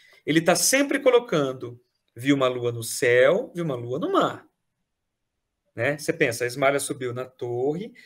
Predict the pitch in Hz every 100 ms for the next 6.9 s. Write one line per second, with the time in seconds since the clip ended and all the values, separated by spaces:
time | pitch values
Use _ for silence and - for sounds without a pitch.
0 | _ - 160 151 139 123 190 294 277 240
1 | 214 185 165 156 156 147 127 131 151 220
2 | 254 226 156 131 131 131 220 359 139 113
3 | _ _ _ _ _ _ _ _ _ -
4 | - 202 196 196 190 196 285 294 247 247
5 | 208 202 - 160 139 120 120 156 151 151
6 | 123 127 185 370 269 131 120 -